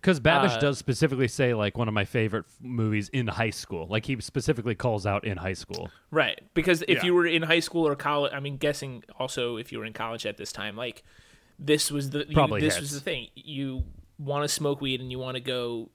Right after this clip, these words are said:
Speaker 2: eat a whole bunch of fast food with your friends, and this movie <laughs> spoke to that.
Speaker 3: Correct.
Speaker 2: <laughs> Uh, but, but White Castle itself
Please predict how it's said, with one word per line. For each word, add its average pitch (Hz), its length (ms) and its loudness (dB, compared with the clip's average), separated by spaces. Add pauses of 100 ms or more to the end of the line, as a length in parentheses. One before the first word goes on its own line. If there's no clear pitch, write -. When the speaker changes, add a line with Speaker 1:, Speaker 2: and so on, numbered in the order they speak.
Speaker 2:
eat 127 160 -4
a 123 80 -6
whole 127 160 -4
bunch 123 220 -6
of 117 80 -14
fast 113 240 -6
food 113 100 -6
with 104 120 -8
your 117 120 -10
friends, 113 340 -6
and 104 140 -12
this 113 140 -12
movie 120 480 -8 (340)
<laughs> - 360 -18
spoke - 320 -4
to - 100 -12
that. - 340 -10 (500)
Speaker 3:
Correct. - 300 0 (1040)
Speaker 2:
<laughs> - 80 -12 (1300)
Uh, 143 680 6
but, 147 120 0
but 131 600 4
White 170 240 4
Castle 165 440 6
itself 214 760 4